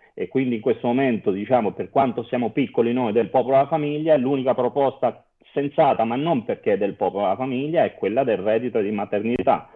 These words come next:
che abbiamo portato in tut-, ovunque l'abbiamo portato. Adesso tocca ai partiti grandi di prendere quello che è di buono anche dei partiti piccoli e portarli avanti.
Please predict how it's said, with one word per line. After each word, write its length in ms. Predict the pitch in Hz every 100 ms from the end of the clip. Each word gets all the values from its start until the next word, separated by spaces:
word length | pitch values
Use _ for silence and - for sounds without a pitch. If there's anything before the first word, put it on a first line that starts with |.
| -
che 100 | -
abbiamo 280 | 104 117 123
portato 440 | 117 123 139 120 120
in 180 | 117
tut-, 260 | 120 143 - _ _ - - -
ovunque 480 | 139 147 139 95 98
l'abbiamo 320 | 95 101 98
portato. 520 | 98 - 85 78 76 _ _
Adesso 400 | - 151 113 -
tocca 320 | - 143 - 117
ai 80 |
partiti 360 | 143 135 165 180
grandi 440 | 156 135 143 180
di 120 | 147 117
prendere 540 | - 120 147 147 113
quello 300 | - 139 113
che 120 | 131
è 60 | 123
di 140 | 139
buono 320 | 135 143 110
anche 300 | 120 139 -
dei 100 | 107
partiti 400 | 117 147 147 143
piccoli 420 | 156 127 - 185 175 - _ -
e 420 | 90 117 139 131
portarli 460 | 117 95 110 98 117
avanti. 540 | 131 110 87 82 71